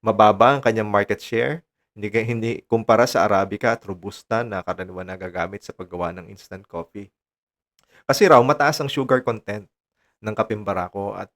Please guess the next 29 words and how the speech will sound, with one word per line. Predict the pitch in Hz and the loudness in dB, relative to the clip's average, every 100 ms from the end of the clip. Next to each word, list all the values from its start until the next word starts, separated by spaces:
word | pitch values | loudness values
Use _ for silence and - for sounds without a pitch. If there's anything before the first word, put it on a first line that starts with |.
| - | -6
yun | 120 | -2
daw | 117 123 113 | 2 2 2
ay | 113 | -2
nakakaapekto | 101 104 87 - 101 _ 101 | -2 -2 -4 -6 -10 _ -8
sa | - 117 | 0 0
fermentation. | 127 107 104 101 101 - 90 - 92 87 87 82 _ _ _ _ _ _ _ | 0 -4 -4 -8 -12 -12 -14 -14 -14 -14 -18 _ _ _ _ _ _ _ _
Yan. | 95 87 92 87 | -14 -12 -12 -14
Hindi | 95 104 | -12 -4
ko | 120 | -2
na | 123 | -2
masyado | 127 120 113 | 2 4 4
i-detalye | 127 123 107 104 92 104 104 | -2 -4 -4 -4 -2 -2 -4
dahil | 107 | -4
hindi | 110 107 110 | -6 -8 -6
naman | 104 104 104 | -6 -6 -8
ako | - - - - - - | -6 -6 -6 -16 -20 -20
<laughs> | _ - - | _ -20 -10
eksperto | 120 - - 123 107 110 | -8 -6 -2 -2 -2 -4
dun | 107 123 | -4 -6
sa | - 113 | -6 -10
paggawa | 104 98 95 90 | -10 -6 -4 -4
ng | 87 92 _ - - - | -6 -12 _ -20 -20 -12
instant | 113 - 107 98 | -10 -8 -8 -10
coffee. | - 87 - 87 | -6 -6 -6 -4
Pero | 117 117 | 2 4
yan | 127 127 135 | 4 4 2
yung | 139 | -2
isang | 120 - 117 117 107 | -2 -4 -4 -6 -4
dahilan | 101 92 87 87 | -4 -4 -8 -8